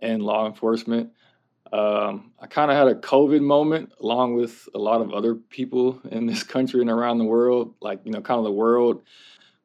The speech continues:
went on pause and sat still. So I finally had a time to kinda, like, be still. You know, we're always in that rat race, like, waking up, going to work, and it's, like, this continuous cycle.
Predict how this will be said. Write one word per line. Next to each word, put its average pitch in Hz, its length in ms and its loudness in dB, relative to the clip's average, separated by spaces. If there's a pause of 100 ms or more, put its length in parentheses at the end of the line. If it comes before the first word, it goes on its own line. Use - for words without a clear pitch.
(100)
went 170 160 4
on 156 160 2
pause 156 420 8
and 117 140 0
sat 143 280 4
still. 151 460 6
So 117 160 0
I 127 220 2
finally 131 260 2
had 113 120 2
a 104 60 0
time 117 380 -2
to 110 80 -6
kinda, 104 300 -6
like, 98 220 -6 (640)
be 135 160 2
still. 135 580 4
You 120 80 0
know, 113 120 0
we're 120 160 2
always 120 200 2
in 113 100 -2
that 101 180 -2
rat 104 280 0
race, 92 300 -8
like, 92 160 -10
waking 113 320 -4
up, 110 220 -6
going 110 260 -6
to 110 60 -10
work, 107 360 -4
and 104 120 -18
it's, 101 140 -16
like, - 200 -12
this 101 140 -14
continuous 107 640 -4
cycle. 107 480 -4